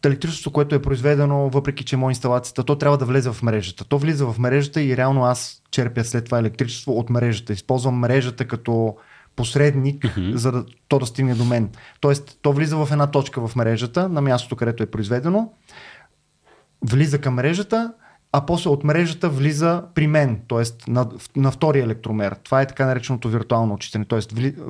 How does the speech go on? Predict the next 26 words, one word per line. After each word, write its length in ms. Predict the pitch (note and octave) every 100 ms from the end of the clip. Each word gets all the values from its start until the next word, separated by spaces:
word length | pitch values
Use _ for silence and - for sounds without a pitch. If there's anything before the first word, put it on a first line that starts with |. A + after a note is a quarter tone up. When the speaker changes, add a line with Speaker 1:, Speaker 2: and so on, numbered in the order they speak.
| B2+ -
Speaker 1:
има 260 | B2 C3 B2
измерване 480 | A2 B2+ C3 C#3
в 140 | B2+ G2+
две 140 | G2+ C3
точки 480 | B2 G#2+ - B2 A#2 - - - _
на, 400 | B2 A2+ G#2+ G#2+ - - - - - - - _ -
на 300 | A2+ A2 A2
електричеството. 720 | A2 C3 A#2 - G#2+ - - _ _ _
Това 160 | - D3
са, 280 | D#3+ D#3 D3+ - - -
а, 260 | C3 B2+
изключително 760 | B2 - A#2+ - E3+ D#3+ D3 - _ _ _ _ - E3 E3
важни, 920 | B2 A2+ C#3 C#3 D3 C#3+ C#3 C#3 B2+ A#2+ _ _ _ _ _ _ _ - G#2
е 60 | C3
изключително 460 | - A#2 - D#3+
важен 220 | D3 D3
момент, 280 | D3 C#3+ D#3
защото 520 | C#3+ C#3+ D3 D#3 D3+ - _
ако 500 | B2+ A#2+ - C#3+ C#3+
не 400 | C3+ B2+ B2+ B2
бъде 300 | A#2 C#3 C#3
въведено 500 | B2 A#2 C3 C3 B2+
виртуалното 720 | A#2 A#2 C3 C3 B2+ C3 C3 C3+
и 100 | B2
нетното 420 | B2 B2 A#2+ A2+
отчитане, 560 | A2 C#3 - D3 D3